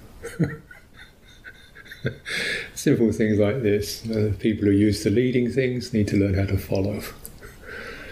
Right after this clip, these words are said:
Yeah. People who are used to just following on need to learn how to lead. <laughs> People who know it all need to learn how to not know it all.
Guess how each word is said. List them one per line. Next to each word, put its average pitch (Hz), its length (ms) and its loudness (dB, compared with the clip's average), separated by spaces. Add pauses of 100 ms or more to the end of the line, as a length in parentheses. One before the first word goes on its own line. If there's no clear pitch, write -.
(400)
Yeah. 104 200 -4 (600)
People 98 200 4
who 98 60 6
are 101 40 4
used 101 220 4
to 98 100 4
just 98 320 -2
following 113 440 2
on 110 180 2
need 101 160 2
to - 80 -2
learn 95 220 4
how 98 120 2
to 95 140 0
lead. 104 420 0 (420)
<laughs> - 460 -4 (1080)
People 104 260 4
who 104 80 6
know 113 160 4
it 127 120 2
all 120 220 6
need 101 320 0
to 95 80 2
learn 98 220 4
how 98 120 2
to 98 120 0
not 101 220 2
know 90 200 0
it 90 140 -2
all. - 120 -2